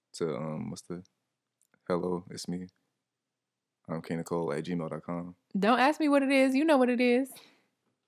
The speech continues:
Speaker 2: Gotta be confident in what you're saying now. You know what you're talking about.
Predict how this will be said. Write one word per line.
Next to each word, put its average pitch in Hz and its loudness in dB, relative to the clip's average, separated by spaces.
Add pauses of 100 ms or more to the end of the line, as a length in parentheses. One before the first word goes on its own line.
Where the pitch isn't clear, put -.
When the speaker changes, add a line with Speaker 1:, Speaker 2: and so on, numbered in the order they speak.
Speaker 2:
Gotta 208 2
be 175 -4
confident 277 4
in 202 2
what 196 -2
you're 190 -6
saying 285 2
now. 180 0 (500)
You 240 2
know 294 6
what 247 4
you're 220 -6
talking 214 4
about. 202 2